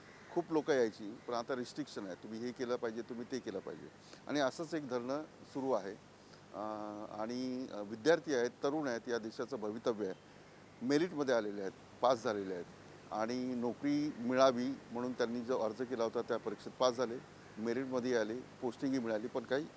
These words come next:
त्यांना, अ, पोस्टिंग मिळत नाही आहे. अं, आज धरण्याचा तिसरा दिवस आहे. आझाद मैदान या-, याच्या मागे आहे, अ, या इमारतीच्या मागे, तिथून ते बाहेर आलेले आहेत, कारण पोलिसांनी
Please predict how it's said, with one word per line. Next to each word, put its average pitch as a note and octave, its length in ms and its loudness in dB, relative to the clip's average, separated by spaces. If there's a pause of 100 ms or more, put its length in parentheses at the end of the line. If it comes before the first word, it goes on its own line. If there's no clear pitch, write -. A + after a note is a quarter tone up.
(540)
त्यांना, A#2 240 0 (560)
अ, A2 180 0
पोस्टिंग B2+ 400 0
मिळत C#3 200 10 (120)
नाही D#2+ 100 -6
आहे. C#2+ 100 -12 (640)
अं, A2 440 4 (220)
आज C3+ 260 8
धरण्याचा C#3+ 520 4
तिसरा F3 400 6
दिवस C3+ 320 4
आहे. C3 120 4 (500)
आझाद A#2+ 280 6
मैदान C#3+ 340 0
या-, C3 300 -4
याच्या A#2+ 200 -2
मागे C3+ 340 2
आहे, B2+ 100 2 (800)
अ, G#2+ 400 -2
या A#2+ 100 4
इमारतीच्या A#2 460 2
मागे, G#2 280 2
तिथून C3 300 0
ते D3 100 4
बाहेर A#2+ 260 6
आलेले G#2 260 4
आहेत, G#2 220 0
कारण A#2+ 160 4
पोलिसांनी B2 520 2